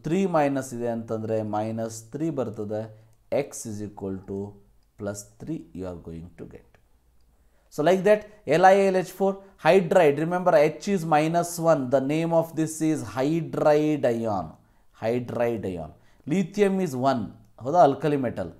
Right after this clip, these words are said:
ಪ್ಲಸ್ X ಅಂತ ಇಟ್ಕೊಳ್ಳೋಣಂತೆ, minus four ಅಂತ ತಗೋತೀನಿ, is equal to zero,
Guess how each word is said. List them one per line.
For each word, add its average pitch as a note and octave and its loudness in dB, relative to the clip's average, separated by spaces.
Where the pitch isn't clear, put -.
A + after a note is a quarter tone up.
ಪ್ಲಸ್ D3 0
X - -8
ಅಂತ E3 -4
ಇಟ್ಕೊಳ್ಳೋಣಂತೆ, D3 -2
minus E3 0
four F3 2
ಅಂತ D#3+ -2
ತಗೋತೀನಿ, C#3+ 0
is A#2+ -10
equal C#3+ -2
to C#3 -4
zero, D3 0